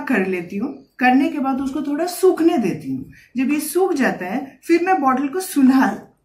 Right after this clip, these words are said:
सुला देती हूँ ऐसे करके, और फिर मैं इस साइड पे नीचे की तरफ कागज लगाना शुरू कर देती हूँ। इससे बहुत easy हो जाता है मुझे करने के लिए।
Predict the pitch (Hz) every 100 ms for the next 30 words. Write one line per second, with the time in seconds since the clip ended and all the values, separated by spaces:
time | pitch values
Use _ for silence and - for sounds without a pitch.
0 | _ 196 196 320 294 240 170 147 156 151
1 | - 156 139 135 220 - - _ 294 320
2 | 311 - 381 415 370 269 269 - - _
3 | _ _ _ 320 - 262 214 196 330 339
4 | 285 269 262 214 185 170 185 302 - -
5 | _ _ _ _ _ _ 233 196 220 190
6 | 170 156 190 - - 226 180 156 127 135
7 | 135 220 339 330 - 381 240 170 196 233
8 | 359 359 - 233 202 277 233 190 190 190
9 | 214 240 302 247 277 - 285 175 147 147
10 | 151 151 151 165 -